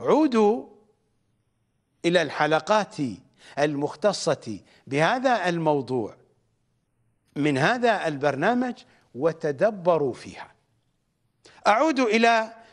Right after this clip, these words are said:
سؤال السائل العزيز: هل هناك من ضابطة، من قاعدة؟ الجواب: للأسف لا نملك قاعدة لغوية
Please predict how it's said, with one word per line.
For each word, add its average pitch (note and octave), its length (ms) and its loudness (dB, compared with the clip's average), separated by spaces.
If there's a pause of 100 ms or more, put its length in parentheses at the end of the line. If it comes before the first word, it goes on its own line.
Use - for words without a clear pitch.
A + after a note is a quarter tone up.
سؤال G#3 500 0
السائل F3 520 -2
العزيز: A2+ 760 -8 (440)
هل D3+ 220 0
هناك F3 640 0 (320)
من E3+ 260 2
ضابطة، D#3+ 880 0 (120)
من C#3 180 -4
قاعدة؟ F3 720 -2 (1000)
الجواب: G3+ 760 2 (1000)
للأسف F3 840 -2 (1000)
لا E3+ 240 0
نملك F#3 680 -2 (380)
قاعدة E3 920 0 (1080)
لغوية D#3 1160 0